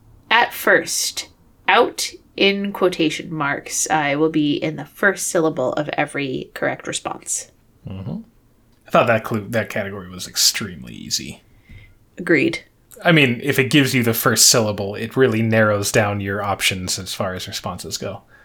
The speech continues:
Speaker 1: Yes. Would outcropping have worked for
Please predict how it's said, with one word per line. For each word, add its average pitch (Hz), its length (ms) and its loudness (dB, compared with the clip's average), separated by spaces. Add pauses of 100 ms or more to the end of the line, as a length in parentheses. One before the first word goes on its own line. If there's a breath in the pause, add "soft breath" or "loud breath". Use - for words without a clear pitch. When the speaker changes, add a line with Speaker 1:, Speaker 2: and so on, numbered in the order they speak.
(300 soft breath)
Speaker 1:
Yes. - 680 -4 (460)
Would - 220 4 (140)
outcropping 330 1600 4
have 330 300 2
worked 349 360 4
for - 160 2